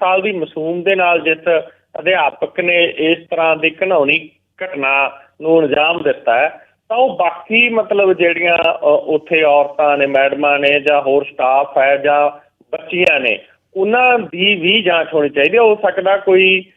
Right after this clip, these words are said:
ਮਤਲਬ ਬੋਲਦਾ ਨਾ ਹੋਵੇ। ਸੋ ਇਹ ਤਮਾਮ ਮੰਗਾਂ ਨੂੰ ਲੈ ਕੇ ਮਾਪਿਆਂ ਨੇ ਪ੍ਰੋਟੈਸਟ ਕੀਤਾ। ਸਰਕਾਰ ਨੂੰ ਸੁਣਨੀ ਚਾਹੀਦੀ ਹੈ ਜੀ ਉਹਨਾਂ ਦੀ, ਔਰ ਜੋ ਉਹ ਪੀੜਤ ਮਾਪੇ ਨੇ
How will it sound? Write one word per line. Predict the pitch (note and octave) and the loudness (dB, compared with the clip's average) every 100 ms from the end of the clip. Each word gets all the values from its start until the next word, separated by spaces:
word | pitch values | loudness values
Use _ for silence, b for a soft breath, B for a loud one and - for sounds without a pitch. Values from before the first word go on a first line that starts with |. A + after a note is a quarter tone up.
| b _ D3 | b _ -8
ਮਤਲਬ | D3 E3+ E3 C#3 | -2 0 -2 0
ਬੋਲਦਾ | D#3 D#3+ D#3+ E3+ E3+ | 4 4 4 2 2
ਨਾ | D#3+ | 2
ਹੋਵੇ। | D3+ D3 D3 | 2 0 -2
ਸੋ | - _ - B3 | -6 _ -4 -2
ਇਹ | |
ਤਮਾਮ | B3 G#3 F#3+ G3+ A3 G3+ | -2 -2 0 0 0 -2
ਮੰਗਾਂ | E3+ E3 E3+ | -2 0 0
ਨੂੰ | E3 | 2
ਲੈ | D3+ D3+ | 2 0
ਕੇ | E3+ E3 E3 D#3+ - | 0 0 0 -4 -6
ਮਾਪਿਆਂ | C#3+ C#3 - D3 | -4 -4 0 2
ਨੇ | D3+ | 2
ਪ੍ਰੋਟੈਸਟ | D3 C3+ - C3+ - - | 0 -4 -6 -6 -6 -12
ਕੀਤਾ। | C#3+ C#3 G#3 | -14 -8 -6
ਸਰਕਾਰ | G#3 D3+ D3+ C#3 C#3 | -4 -4 0 2 0
ਨੂੰ | C3+ | -2
ਸੁਣਨੀ | C3+ B2+ C#3 | -4 -4 -4
ਚਾਹੀਦੀ | C#3+ C#3 D3+ D#3 | -2 -2 -2 -2
ਹੈ | D3 | -2
ਜੀ | E3 | -2
ਉਹਨਾਂ | D3+ D3+ D#3 | -6 -6 -8
ਦੀ, | F3+ - _ _ _ - | -10 -12 _ _ _ -4
ਔਰ | C#3 D3 D3+ D3 | 2 4 4 2
ਜੋ | - C3+ D3 F3 F3+ F3 - | 0 2 4 4 4 2 0
ਉਹ | D#3 D#3 | -2 -2
ਪੀੜਤ | F3 F3 F3+ - | -2 -2 -2 -4
ਮਾਪੇ | D#3 C#3 B2+ - B2+ | -2 -2 -2 -2 -2
ਨੇ | A2+ | -2